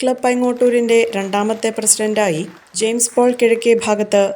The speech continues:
സെക്രട്ടറിയായി ജീൻസ് ജോർജ് ഞാവരക്കാട്ട്, ട്രഷററായി ഫെലിക്സ് പോൾ കിഴക്കേ ഭാഗത്ത്, വൈസ് പ്രസിഡന്റുമാരായി ബിബിൻ ഫ്രാങ്ക് കളരിക്കത്തൊട്ടിയിൽ, ജെയിൻ പീറ്റർ കുഴുവേലി എന്നിവരെ പാസ്റ്റ് ഡിസ്ട്രിക്ട് ഗവർണർ രാജേഷ് കളരിക്കൽ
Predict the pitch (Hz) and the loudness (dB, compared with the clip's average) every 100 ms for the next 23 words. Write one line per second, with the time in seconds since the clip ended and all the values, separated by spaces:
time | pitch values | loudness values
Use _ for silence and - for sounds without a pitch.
0 | - - 196 - 214 214 214 208 208 175 | -6 -4 -2 -2 -2 0 0 0 -4 -4
1 | 202 214 - 220 214 208 - - 196 196 | -4 -4 -4 0 0 0 -6 -8 -4 0
2 | 202 202 202 190 196 190 - _ - 214 | 0 0 -4 0 0 -2 -8 _ -10 -4
3 | 233 233 226 220 214 208 - 208 220 226 | -2 -2 0 2 0 -2 -2 0 0 -2
4 | - 220 214 214 208 208 208 196 196 190 | 2 2 4 2 0 0 -2 0 0 0
5 | 185 190 185 185 _ 196 202 - 226 220 | 2 0 0 -8 _ -12 -8 -6 -2 -2
6 | 233 226 226 226 214 214 214 190 196 180 | -2 -2 -2 -2 0 2 0 -2 -6 -4
7 | 220 214 214 214 214 208 208 208 214 - | -4 -4 -4 -4 -4 -4 -4 -2 -4 -2
8 | 185 190 185 185 - _ - _ 175 175 | -2 0 2 0 -6 _ -20 _ -4 0
9 | 233 247 247 254 247 240 233 226 208 214 | 0 0 -4 -2 0 -2 0 0 2 2
10 | 214 - 208 202 180 185 - - 208 208 | 2 -2 -2 0 0 -2 -2 -2 0 0
11 | - 226 202 208 233 220 220 214 208 208 | -2 -2 0 -2 -2 -2 -2 2 2 2
12 | 202 202 - _ 190 196 196 226 233 220 | -2 -2 -8 _ -6 -6 0 0 0 0
13 | 214 202 202 196 196 | 0 -2 -2 0 -2